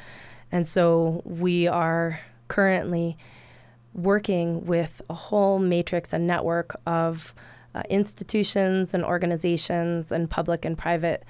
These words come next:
seed banks and universities to identify where those seeds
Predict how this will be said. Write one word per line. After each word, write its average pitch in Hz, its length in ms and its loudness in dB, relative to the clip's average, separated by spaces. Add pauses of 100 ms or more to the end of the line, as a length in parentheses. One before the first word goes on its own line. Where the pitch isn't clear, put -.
(280)
seed 208 300 -2
banks 190 320 0
and 175 140 2
universities 175 800 -2 (260)
to 190 100 -2
identify 170 720 0 (420)
where 180 260 4
those 170 240 2
seeds - 680 -2